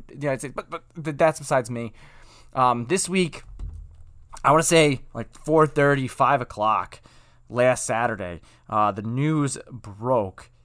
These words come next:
that C M Punk has been fired. Uh, a statement was made from A E W Wrestling Tony Khan. Uh, All Elite Wrestling has terminated the wrestler an employment agreement between Phillip Brooks, C M Punk, and A E W with cause.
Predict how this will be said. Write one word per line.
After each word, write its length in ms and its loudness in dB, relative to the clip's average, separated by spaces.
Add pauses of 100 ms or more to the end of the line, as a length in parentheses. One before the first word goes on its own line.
(100)
that 360 0
C 360 -4
M 140 0
Punk 460 -8 (640)
has 540 -2 (260)
been 440 -2 (380)
fired. 440 6 (360)
Uh, 260 4
a 80 0
statement 440 -2
was 140 -6
made 240 -2
from 120 -6
A 40 -4
E 120 -2
W 220 0
Wrestling 320 0
Tony 200 -8
Khan. 420 6 (360)
Uh, 140 6
All 280 8
Elite 160 -2
Wrestling 300 2
has 140 -6
terminated 480 0
the 80 -2
wrestler 440 4
an 180 0
employment 540 2
agreement 480 -2
between 280 -6
Phillip 340 -2
Brooks, 280 2
C 120 -4
M 120 -2
Punk, 320 0
and 120 -4
A 60 -6
E 140 -4
W 320 -2
with 180 -10
cause. 600 2